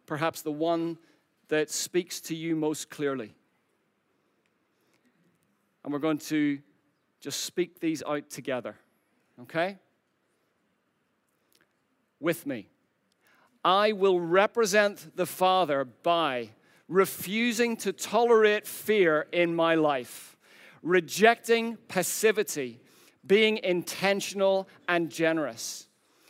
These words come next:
by finding my security in who God says I am, not in other things, by serving selflessly and unconditionally,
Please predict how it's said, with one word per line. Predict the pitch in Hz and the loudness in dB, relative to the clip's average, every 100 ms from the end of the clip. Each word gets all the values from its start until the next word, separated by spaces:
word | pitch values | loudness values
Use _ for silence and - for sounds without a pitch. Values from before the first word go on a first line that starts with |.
| _ - | _ -10
by | 139 | -10
finding | - - 208 226 240 240 233 | -8 0 2 2 2 0 2
my | 220 208 | 2 0
security | - 170 - 220 208 190 202 | -4 -10 0 4 4 2 -2
in | 202 196 | -2 -2
who | 180 143 196 208 196 | -4 -6 -4 -2 -4
God | 151 - 202 233 226 | -4 4 4 4 0
says | - 208 185 180 - | -2 0 2 0 -2
I | 180 180 | -2 0
am, | 170 151 135 123 - - _ | 0 0 -4 -8 -14 -20 _
not | 135 165 190 202 - - _ | -4 2 2 2 -6 -14 _
in | 156 170 - | -4 -2 0
other | 175 175 | 0 2
things, | 165 - 151 127 110 - - - _ _ _ _ | -2 -4 -6 -6 -12 -16 -16 -20 _ _ _ _
by | 123 165 | -4 -2
serving | 156 - - 233 247 220 233 214 | -2 -6 2 4 6 4 0 -4
selflessly | - - 226 247 - 240 226 - 226 226 - - 175 | -4 2 4 4 2 0 0 0 0 0 -8 -6 -2
and | 175 - | 0 0
unconditionally, | 208 208 214 196 196 190 175 170 156 127 117 | 0 0 -2 -6 -2 -2 -2 -4 -4 -4 -8